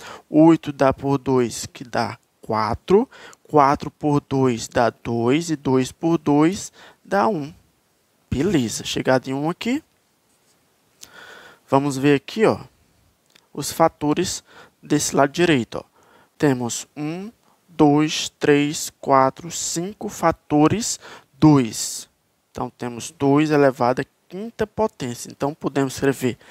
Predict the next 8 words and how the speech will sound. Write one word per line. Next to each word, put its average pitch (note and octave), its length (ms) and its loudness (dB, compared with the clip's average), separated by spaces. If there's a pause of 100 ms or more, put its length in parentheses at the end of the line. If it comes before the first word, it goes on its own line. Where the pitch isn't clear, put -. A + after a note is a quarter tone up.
(400)
esta B2 480 -2
raiz A#2+ 720 0 (380)
da C#3+ 220 0
seguinte D3+ 420 -6
maneira. E3+ 340 0
Raiz A#2+ 640 -2
quinta E3+ 680 -2 (1500)
de, - 360 -2